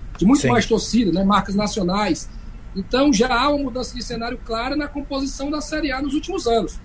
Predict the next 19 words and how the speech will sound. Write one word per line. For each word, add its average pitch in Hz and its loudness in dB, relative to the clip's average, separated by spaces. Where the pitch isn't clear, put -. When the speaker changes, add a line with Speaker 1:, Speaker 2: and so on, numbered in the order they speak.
Speaker 1:
O - -14
futebol 233 0
nordestino, 254 4
por 202 4
mais 233 4
um 233 2
ano, 254 2
tem 226 -2
quatro 320 2
times 302 0
na 285 -6
Série 285 -4
A, 254 -2
vinte 277 -2
por 311 0
cento 269 -2
da 269 -4
Série 277 -4
A. 226 -2